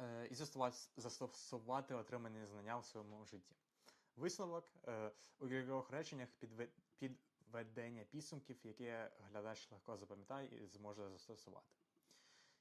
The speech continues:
І це, е, зміцнює ар-, архетип Семена як наставника. Я коли аналізував це відео, хоч ще думав,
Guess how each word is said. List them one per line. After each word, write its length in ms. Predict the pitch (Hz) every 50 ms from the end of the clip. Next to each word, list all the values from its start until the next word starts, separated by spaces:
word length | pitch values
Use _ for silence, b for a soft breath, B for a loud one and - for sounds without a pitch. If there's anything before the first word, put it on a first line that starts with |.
| B _
І 320 | - 156 175 180 165 - - - _ _ _
це, 220 | - - - 131 135 135 135 135 131 131 127 123 123 123 123 123 123 123 120 117 117 117
е, 40 |
зміцнює 380 | 117 127 151 151 143 143 135 120
ар-, 200 | 117 113 120 117 - - _ _
архетип 640 | - 135 131 123 123 - - 127 123 - 143 135 135
Семена 380 | - - 131 127 123 120 113 113
як 180 | 113 107 -
наставника. 640 | 117 110 - - 143 156 165 180 175 156 - 151 143 B B B B B B B
Я 120 | - 120 117
коли 300 | - 123 117 120 120 113
аналізував 500 | - 113 113 117 113 107 110 117 110 110
це 140 | - - 110
відео, 460 | 117 123 117 117 110 107 107 107 104 -
хоч 180 | - 120 110 - - - -
ще 520 | - - - - - - 120 113 110 110 113
думав, 320 | 110 113 113 113 110 104